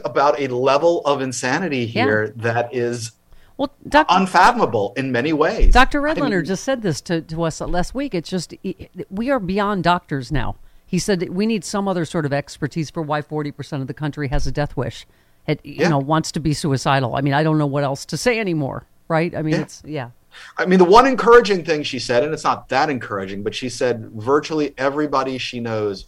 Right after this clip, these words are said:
Speaker 1: who has, uh, had a family member die, if the family's unvaccinated,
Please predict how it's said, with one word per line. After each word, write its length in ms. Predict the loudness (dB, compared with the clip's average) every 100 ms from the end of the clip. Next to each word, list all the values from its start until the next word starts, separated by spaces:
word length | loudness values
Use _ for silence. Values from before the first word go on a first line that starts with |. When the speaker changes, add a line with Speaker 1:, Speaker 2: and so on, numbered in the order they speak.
| _
Speaker 1:
who 380 | -12 -10 -10 -12
has, 600 | -6 -4 -2 -4 -10 _
uh, 300 | -10 -6 -6
had 260 | -6 -6 -6
a 80 | -6
family 340 | -4 -4 -4
member 280 | -4 -4 -4
die, 300 | -2 0 2
if 160 | 0 -4
the 100 | -8
family's 420 | -6 -4 -4 -6
unvaccinated, 800 | -6 -2 -2 -4 -6 -2 -2